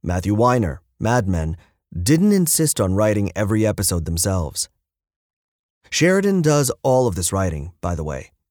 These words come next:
while also playing a recurring character on Yellowstone, Travis Wheatley, a high-end horse trader and a rodeo performer.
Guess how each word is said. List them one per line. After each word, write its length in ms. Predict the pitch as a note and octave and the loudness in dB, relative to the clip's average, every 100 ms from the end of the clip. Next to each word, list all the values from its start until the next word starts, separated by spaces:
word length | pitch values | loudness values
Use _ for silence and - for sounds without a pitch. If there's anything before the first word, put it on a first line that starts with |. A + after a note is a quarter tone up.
| _ _ _ | _ _ _
while 260 | A#2+ C3 | 2 4
also 220 | D#3+ E3 | 4 2
playing 280 | D3+ D#3 C3 | 0 0 2
a 60 | G2 | 0
recurring 380 | F#2+ - A2 G2+ | -2 -2 -2 0
character 360 | A#2 G#2+ - | -2 -2 -2
on 140 | F2 F2 | -4 -2
Yellowstone, 640 | G2 G2+ F2 F2 - - _ _ _ _ _ _ | -2 -2 -2 -6 -12 -18 _ _ _ _ _ _
Travis 380 | - B2 A#2+ A#2 | -2 2 2 2
Wheatley, 420 | G#2 A2 F2+ D2+ _ _ _ _ _ _ | 0 0 -4 -10 _ _ _ _ _ _
a 60 | F#2 | -2
high-end 400 | A#2+ C3+ C3+ A#2 | 2 2 2 2
horse 260 | A#2+ C3 | 2 0
trader 340 | - B2 A#2+ A#2 | 0 0 2 0
and 160 | E2+ | 0
a 60 | F#2+ | -2
rodeo 380 | G2+ A2 G2 D#2 | 0 0 -2 -6
performer. 520 | F2+ G2 F#2+ D2+ | -6 -2 -2 -2